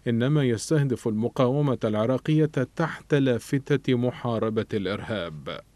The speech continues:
كما ساندت وآزرت الهيئة كل الحركات الشعبية العراقية ضد العملية السياسية وأحزابها الفاسدة، بدءا من ثورة الخامس والعشرين من شباط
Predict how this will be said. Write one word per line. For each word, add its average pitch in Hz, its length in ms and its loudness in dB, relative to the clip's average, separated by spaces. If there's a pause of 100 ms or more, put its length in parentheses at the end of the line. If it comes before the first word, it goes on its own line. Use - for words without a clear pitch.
(440)
كما 123 300 2
ساندت 147 600 2
وآزرت 143 640 4
الهيئة 135 640 2
كل 180 220 4
الحركات 113 680 0
الشعبية 127 680 0
العراقية 131 640 2
ضد 147 320 2
العملية 127 640 2
السياسية 135 720 2
وأحزابها 131 960 0
الفاسدة، 98 800 -2 (300)
بدءا 117 360 0
من 156 300 -2
ثورة 139 460 2
الخامس 147 600 0
والعشرين 110 440 0
من 110 140 -2
شباط 156 720 0